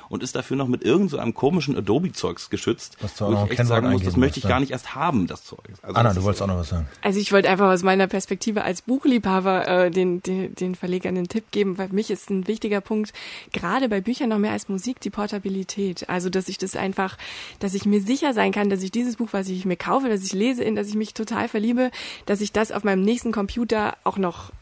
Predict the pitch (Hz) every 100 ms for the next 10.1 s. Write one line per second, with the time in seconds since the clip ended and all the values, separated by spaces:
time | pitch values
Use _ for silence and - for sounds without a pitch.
0 | _ - 90 196 165 160 147 190 - -
1 | 226 214 170 170 160 - 165 190 190 214
2 | 202 214 226 226 220 233 220 - 277 185
3 | 175 180 - - - - - - 208 196
4 | - 180 202 202 190 170 180 180 185 233
5 | 233 208 208 202 196 185 - 254 285 208
6 | 202 214 214 190 220 240 208 190 233 -
7 | 214 208 196 180 226 240 254 247 262 -
8 | - 196 - 196 190 - - - - 185
9 | 190 202 233 220 - 196 196 - 185 202
10 | -